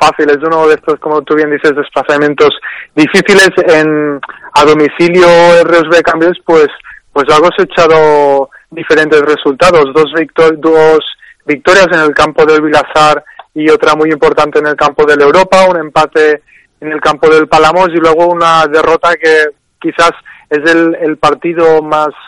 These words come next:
quiz-, podríamos decir, más negro o el peor partido de los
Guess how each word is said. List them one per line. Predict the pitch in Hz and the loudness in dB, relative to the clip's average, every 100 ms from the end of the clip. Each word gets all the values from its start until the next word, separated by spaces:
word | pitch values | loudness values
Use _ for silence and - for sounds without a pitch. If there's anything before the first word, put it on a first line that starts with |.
| - | -20
quiz-, | - 143 - | -16 -16 -12
podríamos | - 143 151 | -2 0 0
decir, | 143 - 143 | -4 -2 -2
más | 143 135 | 0 -4
negro | 151 160 147 147 | -2 -2 0 2
o | 143 143 139 131 - - - - | 2 2 0 -4 -10 -16 -14 -6
el | 143 135 | -6 -2
peor | 147 151 | 0 2
partido | 160 147 160 151 | 0 0 2 2
de | 147 | 4
los | 147 | 2